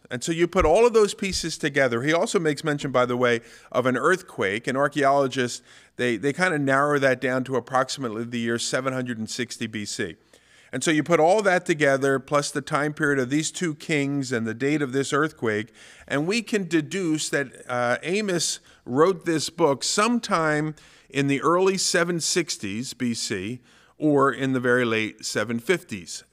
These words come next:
B C, somewhere seven sixty, sixty-one, maybe seven fifty-nine, seven fifty-eight, something to that effect. Now, in and of itself, who cares what year it actually was?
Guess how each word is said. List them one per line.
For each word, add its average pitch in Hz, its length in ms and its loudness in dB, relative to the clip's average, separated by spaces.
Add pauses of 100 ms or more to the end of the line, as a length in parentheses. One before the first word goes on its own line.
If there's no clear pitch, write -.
B 110 200 -4
C, 98 420 -6
somewhere 135 340 -4
seven 117 380 -4
sixty, 135 640 -6 (280)
sixty-one, 123 800 0
maybe 110 180 -4
seven 110 260 -4
fifty-nine, 113 600 -4
seven 107 240 -6
fifty-eight, 107 440 -6
something 127 460 -6 (300)
to 131 100 -8
that 110 240 0
effect. 104 460 -6 (260)
Now, 139 220 -2 (200)
in 208 160 0
and 202 120 4
of 170 100 4
itself, 180 540 2 (460)
who 165 80 -6
cares 120 640 -2
what 117 340 0
year 131 480 2
it 123 80 0
actually 120 500 -2
was? 117 460 -2